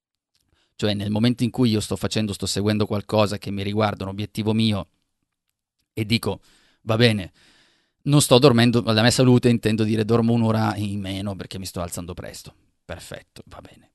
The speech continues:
Però intanto sto portando avanti un'altra cosa che mi gratifica e mi sta facendo ottenere un altro risultato. Per cui questo sorta di fornello centrale te lo suggerirei come, eh,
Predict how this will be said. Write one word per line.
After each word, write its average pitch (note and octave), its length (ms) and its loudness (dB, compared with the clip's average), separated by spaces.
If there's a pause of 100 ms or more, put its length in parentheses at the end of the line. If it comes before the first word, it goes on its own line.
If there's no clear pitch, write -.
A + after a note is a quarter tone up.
Però A#2+ 400 4
intanto A2 440 -6
sto A2 180 -8
portando G2+ 340 -8
avanti G2 320 -8
un'altra G2+ 340 -8
cosa G2 320 -6
che - 140 -4
mi A2+ 160 0
gratifica G#2+ 800 -6
e A2+ 100 -8
mi G#2 120 -4
sta G2 200 -6
facendo G2+ 400 -8
ottenere F#2 540 -10
un G2+ 140 -10
altro F#2 280 -10
risultato. F2 580 -12
Per B2 160 -2
cui - 260 0 (400)
questo A#2+ 540 2 (140)
sorta D3+ 400 0
di G#2+ 380 -4
fornello A#2 440 -2
centrale G2+ 560 -4
te A#2+ 80 -4
lo C3+ 80 0
suggerirei C#3 640 -2
come, C3+ 400 0 (400)
eh, A#2 520 0